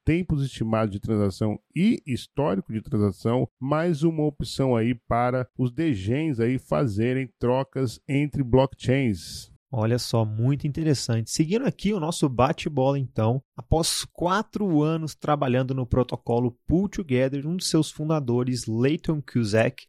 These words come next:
Speaker 2: decide sair do projeto nessa quinta-feira. Segundo ele, essa transição permitirá uma nova exploração de oportunidades e formas de contribuir com protocolos cripto e até mesmo de criar novos protocolos. Então tá na hora de traçar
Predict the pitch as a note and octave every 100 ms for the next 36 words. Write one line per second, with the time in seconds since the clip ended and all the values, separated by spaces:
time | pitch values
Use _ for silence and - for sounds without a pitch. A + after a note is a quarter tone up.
0 | _ G3 A3 - D#3 D#3 D3+ E3 - -
1 | C#3 C3 C3 D3 - C3 G#2 A2+ A#2 B2+
2 | - A2+ A#2 A#2+ - C3 - - B2+ A2+
3 | B2 B2 - A#2 C3 A#2+ G2 - - _
4 | - A#2 C3 A3 A#3 G3 F#3 F#3 F#3 F#3+
5 | A#3+ G#3+ G3 D3+ - D#3 G3 F#3 F#3+ F#3+
6 | F#3+ D3+ C#3+ E3 - F#3 G3+ G3+ A#3+ -
7 | - G#3 E3+ - F#3 A#3 G#3 F#3 E3 D3+
8 | E3 C#3 A2 C#3 D#3 C#3+ - - G#3 -
9 | G3+ G#3+ G#3+ F3+ - G3+ - F3+ C#3+ D3+
10 | - D3 D#3 D#3 C#3 D3+ D3+ - G3+ A3
11 | - B3 _ G3+ A3+ A#3 F#3 D#3+ D#3 E3
12 | - D3 F#3 C#3 C3 C3+ - B2+ A#2 A#2+
13 | - B2+ B2 D#3 - A#2+ A2 - - -
14 | A#2+ D3+ D#3+ F#3 F#3 C#3+ D#3 D#3 C#3 E3
15 | E3 D3+ A#2+ D3+ C#3+